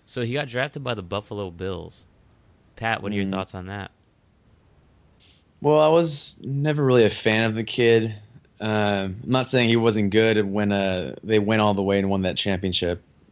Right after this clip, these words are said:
Speaker 2: Ohio State did, uh, t-, a year and a half ago, but his maturity was kind of a red flag for me, and I'm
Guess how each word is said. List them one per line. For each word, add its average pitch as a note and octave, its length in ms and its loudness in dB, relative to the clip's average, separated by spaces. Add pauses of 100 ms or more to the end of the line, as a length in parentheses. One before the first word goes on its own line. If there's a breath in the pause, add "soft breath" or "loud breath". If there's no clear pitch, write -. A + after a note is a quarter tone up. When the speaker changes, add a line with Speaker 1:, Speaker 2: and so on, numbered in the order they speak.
(180)
Speaker 2:
Ohio G2 360 4
State F#2+ 300 -2
did, F#2 240 -4 (380)
uh, E2+ 320 0
t-, - 260 -10
a - 20 0
year F#2+ 140 2
and F2+ 80 0
a F2 40 -2
half F2+ 220 -2
ago, F2 260 -4
but F2+ 280 0 (920 loud breath)
his C#3+ 160 4
maturity D#3 520 6
was A#2 180 2
kind B2 200 0
of A2+ 80 0
a G#2+ 60 0
red G#2 220 0
flag G#2 340 0
for G2 140 -8
me, G2 140 -2
and G2 80 0
I'm G#2 300 -2